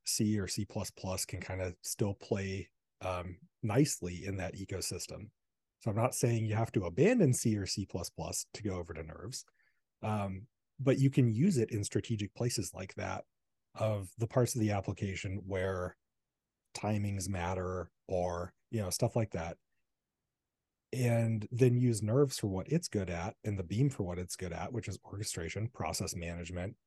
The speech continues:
doing those higher level activities. Like, how do I ingest data from my internet connection, you know, from that cloud platform? How do I do that ingest?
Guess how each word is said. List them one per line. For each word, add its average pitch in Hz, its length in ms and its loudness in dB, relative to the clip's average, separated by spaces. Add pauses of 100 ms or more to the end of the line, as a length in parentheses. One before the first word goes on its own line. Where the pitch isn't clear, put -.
(320)
doing 98 200 -2
those 95 160 -2
higher 95 300 0
level 92 280 -2
activities. 95 540 0
Like, 87 220 -6 (240)
how 98 200 -2
do 104 120 2
I 101 120 0
ingest 98 420 -2
data 98 420 0 (200)
from 101 380 -2
my 98 240 0
internet 98 480 0
connection, 87 600 -6 (440)
you 98 60 -4
know, 90 120 0
from 101 200 0
that 101 180 -2
cloud 107 280 -2
platform? 95 360 -4
How 95 140 -4
do 92 100 -2
I 95 60 -2
do 95 140 -4
that 92 180 -2
ingest? 101 640 -4